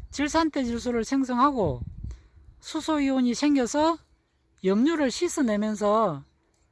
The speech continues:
다시 이게 산성화가 됩니다. 어, 마지막 다섯 번째는 작물이 이 양분들을 흡수하죠.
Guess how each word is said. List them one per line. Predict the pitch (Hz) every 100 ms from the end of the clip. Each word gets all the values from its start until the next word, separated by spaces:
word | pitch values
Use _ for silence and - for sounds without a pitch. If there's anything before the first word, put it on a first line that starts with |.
| -
다시 | 240 - 262 262 254 _
이게 | - 202 202 214
산성화가 | - 220 220 269 254 208
됩니다. | 175 202 226 147 127 - _ _ _ _ _ _ _ _ _ _ _ _ _ _ _ _ _ _
어, | 208
마지막 | 190 214 269 262 -
다섯 | 220 294 285
번째는 | 254 254 247 302 349 - _ _ _ _ _ -
작물이 | 277 330 339 285 277 240 143 -
이 | 214
양분들을 | 202 202 277 330 302 262
흡수하죠. | 262 - 277 220 180 123